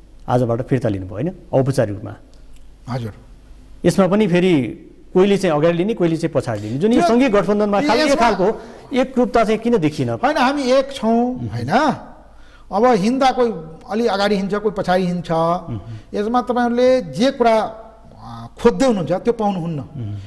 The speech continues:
Speaker 2: हामी एक ढिक्का छौँ।
Speaker 1: मह्म।
Speaker 2: सङ्घर्षको मामलामा हाम्रो एक मत छ। खालि फरक के पर्यो भने केही साथीहरू, हिजो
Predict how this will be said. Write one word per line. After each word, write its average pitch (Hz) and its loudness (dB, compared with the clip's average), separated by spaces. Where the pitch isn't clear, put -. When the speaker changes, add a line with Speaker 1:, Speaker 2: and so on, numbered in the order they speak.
Speaker 2:
हामी 226 2
एक 240 2
ढिक्का 165 -2
छौँ। 120 -8
Speaker 1:
मह्म। 101 -6
Speaker 2:
सङ्घर्षको 190 2
मामलामा 175 -2
हाम्रो 220 0
एक 240 2
मत 175 -6
छ। - -16
खालि 277 2
फरक 233 0
के 240 4
पर्यो 165 -4
भने 151 -6
केही 247 6
साथीहरू, 233 2
हिजो 220 2